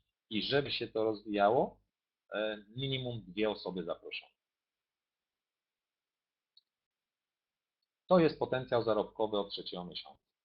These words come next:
Popatrzcie teraz na tabelkę. Ta tabelka mówi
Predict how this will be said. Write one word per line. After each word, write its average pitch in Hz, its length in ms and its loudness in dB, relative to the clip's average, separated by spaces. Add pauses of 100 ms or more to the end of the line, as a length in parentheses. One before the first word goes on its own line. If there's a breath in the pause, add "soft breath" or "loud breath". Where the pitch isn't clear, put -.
(260)
Popatrzcie 147 480 2
teraz 123 560 2
na 117 140 0
tabelkę. 104 580 2 (420)
Ta 165 100 4
tabelka 135 480 4
mówi 123 220 -4